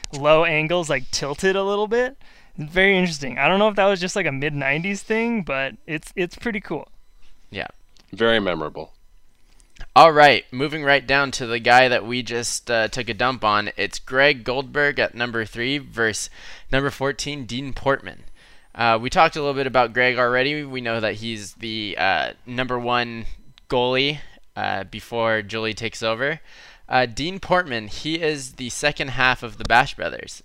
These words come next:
Speaker 2: Um, he is the enforcer right alongside Fulton Reed. Um, he's a lot less hockey and a lot more enforcer. Um, he is really just there to rile people up. He gets tossed out of a game at one point.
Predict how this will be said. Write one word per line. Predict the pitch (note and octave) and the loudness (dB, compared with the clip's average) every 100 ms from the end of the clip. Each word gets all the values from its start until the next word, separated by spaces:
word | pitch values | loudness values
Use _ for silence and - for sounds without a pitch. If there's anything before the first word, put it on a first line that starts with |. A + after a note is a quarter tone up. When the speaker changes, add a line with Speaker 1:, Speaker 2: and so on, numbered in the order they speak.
| - | -14
Speaker 2:
Um, | G1+ F#2+ E2 D#2 - | -10 -10 -12 -20 -20
he | - A2+ A2 | -18 -10 -6
is | G#2+ G2+ - | -6 -8 -10
the | G#2+ | -8
enforcer | G#2 - G#2+ G2+ A2 G#2+ G#2 | -10 -8 -6 -6 -6 -4 0
right | G2+ G2+ | 2 2
alongside | G2+ G2 G2 G2+ F#2+ | 0 -4 -4 -4 -4
Fulton | A2 E2+ G2 | -6 -10 -10
Reed. | G2+ A#2+ D#3+ - - - - - - | -4 -4 -4 -8 -18 -20 -20 -16 -2
Um, | A2+ A2+ | 0 0
he's | A2 E3 F#3 G#3+ - - - - _ - | -4 -8 -6 -6 -10 -16 -20 -20 _ 0
a | C3 | 2
lot | C3 E3+ G#3 - | 6 6 6 4
less | C3+ D#3 D#3+ - | -2 2 2 0
hockey | - D#3+ D3+ C3+ C#3 C3+ | 4 6 6 4 -8 -6
and | A#2 | -6
a | |
lot | G#2 A2 A#2 - | -2 2 0 0
more | B2 A2+ G#2+ | -8 -6 -6
enforcer. | G2+ - A2 B2+ - D#3 F3 - _ - - - | -8 -10 -8 -6 -8 -10 -10 -18 _ -20 -18 -6
Um, | G#2+ G#2 G2+ | -4 -4 -6
he | - - A#2+ A#2+ A#2 A2+ G2+ | -12 -12 -10 -10 -8 -10 -10
is | A2+ G#2+ | -12 -8
really | A#2 B2+ B2 | -6 -6 -6
just | B2 - | -8 -4
there | G#2+ B2 | 0 0
to | B2 A#2+ | -2 -6
rile | G#2 G2+ G#2+ G#2+ | 0 2 2 0
people | A2+ G#2 G2+ | -6 -12 -6
up. | G2+ G#2+ G#2+ | -4 -4 -6
He | |
gets | G#2 G2 - | -10 -10 -6
tossed | - A2 - | -2 0 0
out | A2+ G#2 | -2 -2
of | G2 | -4
a | |
game | G2 C#3+ C#3 C3+ | -10 -4 -4 -4
at | G#2+ | -8
one | C3 B2+ | -10 -10
point. | - B2 B2+ | -10 -6 -6